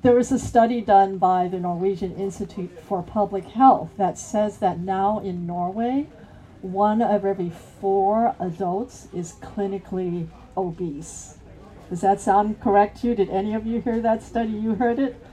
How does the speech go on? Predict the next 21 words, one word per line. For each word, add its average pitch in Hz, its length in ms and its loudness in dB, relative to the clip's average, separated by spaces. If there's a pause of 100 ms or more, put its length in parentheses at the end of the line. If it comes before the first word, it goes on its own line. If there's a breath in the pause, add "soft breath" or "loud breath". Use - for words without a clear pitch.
(280 loud breath)
So 208 160 2
I'm 220 120 6
not 254 180 12
just 285 200 4
<laughs> 269 100 4
making 285 420 2
it 269 240 -2
up. 277 160 0 (800 loud breath)
Okay, 214 320 0
so 233 240 6
obesity 240 760 2 (440 loud breath)
is 214 240 0
rising 208 480 4
all 202 280 8
around 185 220 4
the 180 80 -2
world, 175 320 -4
especially 190 1120 2 (320 loud breath)
in 196 200 -2
underdeveloped 196 1200 0
countries 180 880 -6